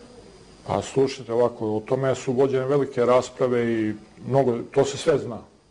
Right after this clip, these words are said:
Znači, o tome je izašla presuda Haškog suda i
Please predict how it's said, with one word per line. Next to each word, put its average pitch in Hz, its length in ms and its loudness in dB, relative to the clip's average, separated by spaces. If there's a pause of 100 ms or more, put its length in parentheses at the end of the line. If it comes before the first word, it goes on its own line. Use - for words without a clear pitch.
(160)
Znači, 110 240 -8
o 107 40 -8
tome 131 260 -2
je 131 100 2
izašla 131 340 2
presuda 135 460 2
Haškog 110 460 0 (480)
suda 117 360 2 (1080)
i 120 640 4